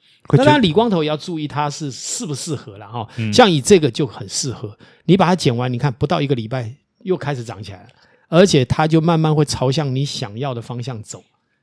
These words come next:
Speaker 2: 那这些是我们讲的天人合一啊，就是我们用我们的想法来跟它互动，最后能创造出我们要的美感。
Speaker 1: 诶，那这样黄总，我就好奇想问一下，我今天要修剪这种盆栽，或是说我今天要去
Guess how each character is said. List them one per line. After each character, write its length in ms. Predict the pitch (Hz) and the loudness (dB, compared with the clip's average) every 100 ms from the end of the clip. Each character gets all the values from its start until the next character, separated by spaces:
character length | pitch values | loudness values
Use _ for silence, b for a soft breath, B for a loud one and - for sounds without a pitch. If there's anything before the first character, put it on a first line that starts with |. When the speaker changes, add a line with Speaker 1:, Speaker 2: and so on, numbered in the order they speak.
| _ | _
Speaker 2:
那 80 | - | -2
这 120 | 233 | 0
些 100 | 277 254 | 2 2
是 40 | |
我 80 | 190 | 2
们 80 | 190 | 2
讲 180 | 147 | 0
的 40 | 127 | -2
天 180 | - 190 | -2 -2
人 140 | 160 | -2
合 180 | 135 127 | -4 -6
一 120 | 131 | -6
啊， 120 | 123 - _ _ _ | -12 -14 _ _ _
就 100 | - | -6
是 140 | 202 208 b | -4 -4 b
我 160 | - 160 | -4 -2
们 140 | 180 | 0
用 120 | 254 | -2
我 60 | 190 | -2
们 80 | 143 | -6
的 60 | |
想 280 | 156 - 131 | -8 -8 -8
法 220 | 147 113 117 | -10 -14 -14
来 120 | 120 | -12
跟 120 | 147 | -10
它 120 | 151 | -10
互 200 | 147 170 | -12 -12
动， 240 | 131 139 113 _ _ _ _ _ _ _ | -12 -14 -16 _ _ _ _ _ _ _
最 220 | - 233 175 | 4 6 6
后 260 | 202 147 | 4 0
能 260 | 143 131 156 | 0 -2 -2
创 240 | - 165 | -2 -2
造 160 | 147 139 | 0 -2
出 220 | - 143 | -2 -6
我 100 | 127 | -6
们 140 | 110 | -6
要 160 | 131 143 | -6 -4
的 80 | 117 | -6
美 160 | 107 | -10
感。 180 | 107 - _ _ | -14 -18 _ _
Speaker 1:
诶， 120 | 147 | 2
那 120 | 185 185 | 2 2
这 80 | |
样 100 | 170 | 0
黄 160 | 113 107 | -2 -4
总， 100 | 107 | -4
我 120 | 90 92 | -6 -8
就 200 | - 123 | -4 -4
好 200 | - 104 | -2 -6
奇 200 | - - | -8 -18
想 160 | 82 | -12
问 120 | 95 | -8
一 80 | 95 | -8
下， 160 | 85 95 b b b | -10 -14 b b b
我 100 | 98 | -8
今 140 | - | -4
天 80 | 160 | 0
要 120 | 175 | 0
修 420 | 139 - - 214 233 | 0 -2 4 6 6
剪 340 | - 147 101 90 | 0 0 0 -2
这 80 | 98 | -6
种 140 | 131 95 | -4 -4
盆 320 | - 98 113 | -6 -6 -2
栽， 240 | 123 127 | -2 0
或 180 | 127 151 | 0 -2
是 240 | 131 147 | 0 -2
说 220 | 127 143 139 | -2 0 0
我 180 | 127 | 0
今 160 | 95 131 | -2 -2
天 160 | 135 139 | 0 2
要 140 | 131 | 0
去 260 | - 131 | 0 -2